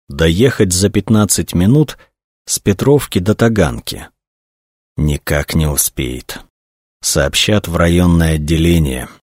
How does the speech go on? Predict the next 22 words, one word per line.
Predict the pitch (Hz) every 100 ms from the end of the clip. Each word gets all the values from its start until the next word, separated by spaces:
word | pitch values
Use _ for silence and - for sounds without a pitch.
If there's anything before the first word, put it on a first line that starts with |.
| _ _ _ -
Но | 76 78
пара | - 98 98
милиционеров | 95 92 92 - 95 95 101 95 90
из | 98 92
районного | 92 90 92 95 90 90
отделения, | 87 82 90 107 110 87 80
которые | 78 87 92 87 82
прибегут | 85 85 90 92 90
на | 87
место, | 92 117 98 - - - _ _ -
задачи | 80 87 85 92 98 -
не | 90 87
решат. | 87 - 92 73 - _ _ -
Значит, | 65 73 76 82 220 - 151 - - _ _ -
надо | 76 85 95 113 135
действовать | 123 85 82 87 - 98 101 101
самому. | - 92 87 85 78 - _ _ _ _ _ _
Бандит | - 80 80 80 175
со | - 151
шрамом | 139 147 156 147 135 120
на |
лице | 113 113 - 165 143